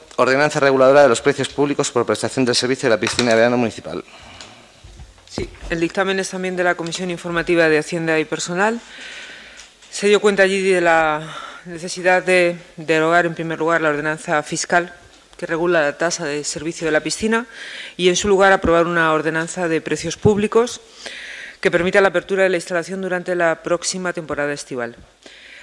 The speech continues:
Speaker 2: La señora concejal de Hacienda explicaba que, por una parte, se pretende ajustar el régimen jurídico,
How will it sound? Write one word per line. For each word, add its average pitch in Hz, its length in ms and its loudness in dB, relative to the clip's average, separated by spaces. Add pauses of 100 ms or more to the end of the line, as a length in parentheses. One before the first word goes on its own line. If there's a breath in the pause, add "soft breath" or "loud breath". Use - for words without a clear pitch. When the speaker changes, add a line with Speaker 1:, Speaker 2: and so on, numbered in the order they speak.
Speaker 2:
La 165 100 0
señora 175 260 4
concejal 185 320 2
de 180 60 2
Hacienda 190 260 -2
explicaba 185 500 0
que, 185 100 -8
por 165 120 -4
una 175 180 -4
parte, 175 280 -4
se 180 120 -10
pretende 165 380 -6
ajustar 165 400 -4
el 156 140 -2
régimen 151 320 -8
jurídico, 185 540 -4